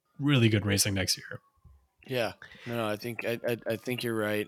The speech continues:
Speaker 2: A team that, whose stock has just completely imploded this season is, is
Speaker 1: <laughs>
Speaker 2: McLaren, and we can, we can, we can make this brief, but let's, uh, uh, I mean, a team that scored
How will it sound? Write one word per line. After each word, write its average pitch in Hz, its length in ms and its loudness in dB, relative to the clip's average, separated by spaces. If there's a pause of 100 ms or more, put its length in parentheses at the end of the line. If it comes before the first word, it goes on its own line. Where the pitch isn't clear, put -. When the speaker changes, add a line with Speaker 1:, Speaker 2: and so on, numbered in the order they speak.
Speaker 2:
A - 80 0
team 196 500 8
that, 135 360 6
whose 156 180 2
stock 151 300 4
has 127 100 -2
just 120 220 -2
completely 127 720 4 (240)
imploded 117 920 2 (680)
this 127 180 4
season 131 520 8
is, 170 320 8
is 160 240 8
Speaker 1:
<laughs> - 20 -2
Speaker 2:
McLaren, 127 880 4
and 123 280 6
we 143 120 2
can, 135 200 2 (480)
we 254 100 4
can, 202 280 0 (340)
we 190 80 8
can 208 140 10
make 185 160 8
this 139 140 4
brief, 143 400 4
but 139 220 8 (280)
let's, 180 260 8
uh, - 220 -2
uh, - 200 -4 (280)
I 101 80 0
mean, 135 320 0 (240)
a 156 60 2
team 240 260 4
that 226 140 8
scored 185 400 6